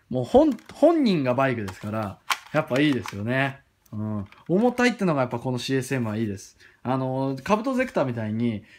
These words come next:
ゼクター部分だけ、ホーンの、あの、カブトのゼクターホーン部分だけが重たいとかじゃなくて、ちゃんとこうなんかバランス取れた重さなんですよね。うん、これがいいですね。まあ、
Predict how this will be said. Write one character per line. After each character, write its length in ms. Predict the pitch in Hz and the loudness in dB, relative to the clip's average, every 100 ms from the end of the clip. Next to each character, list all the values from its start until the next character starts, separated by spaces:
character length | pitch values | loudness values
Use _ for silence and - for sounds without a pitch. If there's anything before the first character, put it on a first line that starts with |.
| _ - | _ -10
ゼ 220 | 135 190 | 0 0
ク 80 | 180 | 0
タ 240 | - 233 | 2 2
ー 20 | 233 | 2
部 100 | 233 | 0
分 220 | 240 202 | 0 0
だ 140 | 190 | 0
け、 220 | 185 185 | 0 -4
ホ 280 | 175 - 220 | -4 -2 0
ー 20 | |
ン 80 | 214 | 0
の、 240 | 151 123 131 | -2 -4 -4
あ 40 | |
の、 280 | 147 147 - _ _ _ _ _ | -4 -4 -8 _ _ _ _ _
カ 160 | 196 | -2
ブ 100 | 190 | -2
ト 140 | 180 156 | -2 -4
の 120 | 131 | -2
ゼ 140 | 135 | -4
ク 60 | 143 | -2
タ 100 | 175 | -4
ー 20 | |
ホ 160 | - 208 | -2 -2
ー 40 | |
ン 60 | 214 | 0
部 120 | 220 | -2
分 180 | 214 220 | -2 0
だ 140 | 208 | 0
け 100 | 202 | 0
が 120 | 196 156 | 0 0
重 200 | 156 156 | -2 -2
た 120 | 151 | -2
い 40 | |
と 80 | 139 | -2
か 80 | 110 | -6
じ 60 | |
ゃ 40 | 101 | -6
な 100 | 101 | -8
く 60 | |
て、 280 | - 117 95 | -4 -4 -4
ち 80 | - | -2
ゃ 80 | 240 | -2
ん 80 | 240 | 0
と 100 | 240 | -2
こ 160 | 220 | 0
う 20 | 214 | 2
な 80 | |
ん 60 | 190 | 0
か 240 | 131 98 - | -4 -12 0
バ 120 | 160 | 2
ラ 160 | 220 233 | 4 2
ン 80 | |
ス 80 | 226 | 0
取 160 | 233 196 | 0 0
れ 40 | |
た 100 | 117 | 0
重 180 | 110 110 | -4 -6
さ 120 | 117 | -4
な 80 | 117 | -6
ん 60 | 101 | -6
で 60 | |
す 60 | - | -8
よ 60 | |
ね。 280 | 127 190 190 - - _ - | -2 -2 -2 -10 -20 _ -6
う 40 | |
ん、 180 | 117 104 | -4 -4
こ 140 | - | 0
れ 100 | 214 | 0
が 120 | 214 202 | 2 2
い 80 | |
い 40 | 160 | 0
で 100 | 101 | -4
す 120 | - | -6
ね。 80 | 131 | -2
ま 100 | |
あ、 80 | 160 | -2